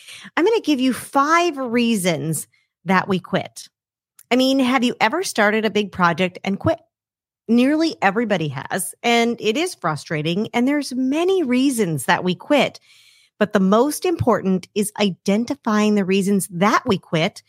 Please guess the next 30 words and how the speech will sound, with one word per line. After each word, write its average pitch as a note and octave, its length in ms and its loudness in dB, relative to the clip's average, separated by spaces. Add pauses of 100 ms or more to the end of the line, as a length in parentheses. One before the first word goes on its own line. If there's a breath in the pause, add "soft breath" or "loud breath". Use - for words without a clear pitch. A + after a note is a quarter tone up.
(340 soft breath)
so B3 680 2
we A#3+ 200 2
can D4 180 0
help G#3 360 0 (240)
find E3 320 0
the E3 60 -2
solution. D3+ 680 -8 (840 soft breath)
So D#4 340 0 (180)
consider F#4 540 0
where B3+ 240 4
your A#3 260 2
life F#3+ 300 0
would G3+ 160 0
be F#3 280 -4
if - 140 -2
you G#3 100 2
never D#4 360 2
quit D4 240 0
anything, D#3 580 -2 (260)
right? C4 440 0
I G#3 80 2
mean, G#3+ 260 2
we F#3 140 0
would F3+ 180 -6
lose E4+ 220 2
those D4 220 2
extra A#3 340 -2
t-, - 160 -14
pounds A3 640 2
and F3+ 220 -2